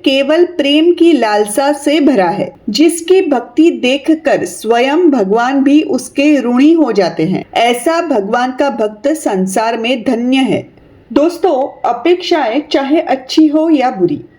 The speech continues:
मन में विकार और बेचैनी पैदा करती है, और जहां मन में विकार और बेचैनी हो, वहां प्रेम टिकता नहीं। लेकिन भगवान तो केवल अपने भक्तों के प्रेम के भूखे हैं,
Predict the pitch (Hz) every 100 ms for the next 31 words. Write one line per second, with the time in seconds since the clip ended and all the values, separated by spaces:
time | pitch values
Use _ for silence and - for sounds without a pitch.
0 | - 190 208 247 302 233 196 220 254 277
1 | 233 269 214 208 220 202 294 294 254 294
2 | - 226 214 233 208 190 - - - _
3 | _ _ 262 320 302 220 247 170 - 175
4 | 190 208 262 240 202 202 247 277 - 247
5 | 285 208 220 214 294 294 294 302 214 -
6 | - - 175 185 226 226 240 247 302 -
7 | 302 - 302 247 196 - - - 277 320
8 | 381 381 302 247 247 302 349 349 339 311
9 | 311 330 - - 277 311 247 226 - 294
10 | 294 330 339 294 285 311 320 339 247 208
11 | - 180 180 -